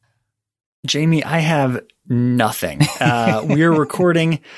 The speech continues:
Speaker 1: on December second. And as I'm looking out the window right now, it's a blue sky, nice day. I'll admit that I'm not quite feeling in the full holiday swing of things just yet.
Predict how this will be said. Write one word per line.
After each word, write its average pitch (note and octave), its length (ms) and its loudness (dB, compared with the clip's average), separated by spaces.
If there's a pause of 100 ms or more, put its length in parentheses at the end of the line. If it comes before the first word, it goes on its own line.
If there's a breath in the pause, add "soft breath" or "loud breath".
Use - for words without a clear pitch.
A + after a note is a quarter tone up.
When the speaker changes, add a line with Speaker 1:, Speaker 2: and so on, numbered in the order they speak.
(260 loud breath)
Speaker 1:
on B2 440 0
December C3 600 0
second. - 840 -2
And G#2+ 400 0
as G#2 180 -2
I'm G#2+ 140 0
looking B2 300 0
out A#2+ 260 0
the G#2 80 -4
window A#2+ 320 2
right G#2+ 240 -2
now, A#2+ 280 0
it's A2+ 120 -2
a F#2+ 60 -6
blue A2 320 -2
sky, A2 600 -2
nice A2 420 -2
day. G#2+ 440 0 (340 loud breath)
I'll D3+ 180 0
admit D#3 280 0
that D#3 120 0
I'm B2 180 0
not B2+ 320 -4
quite - 680 -2
feeling C3 460 0
in A#2+ 140 -2
the G2+ 80 0
full A2+ 640 -2
holiday G#2+ 720 -2
swing G#2+ 460 -2
of G#2+ 100 -4
things A2 420 -2 (140)
just G#2+ 420 -2
yet. G#2 400 -2